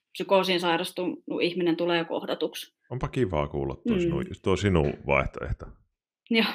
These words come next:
Speaker 2: Se on nimittäin monesti se on sitä, että lääkäri sanoo, että mitä nyt tehdään, ja se on, se on sillä selvä.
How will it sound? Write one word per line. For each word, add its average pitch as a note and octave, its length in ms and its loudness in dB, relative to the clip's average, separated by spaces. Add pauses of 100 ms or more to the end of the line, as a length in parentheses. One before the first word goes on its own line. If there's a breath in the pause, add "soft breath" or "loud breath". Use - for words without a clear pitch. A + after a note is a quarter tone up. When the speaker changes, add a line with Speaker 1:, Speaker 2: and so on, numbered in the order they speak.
(120)
Speaker 2:
Se A#2+ 60 0
on B2 80 2
nimittäin C3 440 2
monesti B2+ 420 2
se F#2 160 -4
on E2+ 100 -4
sitä, E2 240 -6
että F2+ 200 -6
lääkäri D#2 420 -2
sanoo, C#2+ 340 -10
että D2 140 -14
mitä C#2+ 240 -6
nyt C#2 220 -16
tehdään, C2+ 420 -10
ja D2 100 -6
se D#2 120 -6
on, D2 260 -12
se - 160 -6
on A2+ 120 -2
sillä A2+ 260 4
selvä. G2 360 4